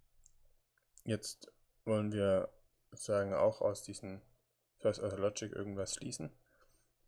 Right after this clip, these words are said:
Und was wir machen können, wir können, äh, universa-, universale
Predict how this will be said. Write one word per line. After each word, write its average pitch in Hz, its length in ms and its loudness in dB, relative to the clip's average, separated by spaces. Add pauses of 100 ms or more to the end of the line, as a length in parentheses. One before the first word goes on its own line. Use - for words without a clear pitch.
Und 113 80 0
was 107 180 0
wir 110 60 0
machen 104 300 2
können, 104 360 2
wir 95 100 -4
können, 98 440 -2 (640)
äh, 104 120 2
universa-, 101 600 2 (240)
universale 101 1080 2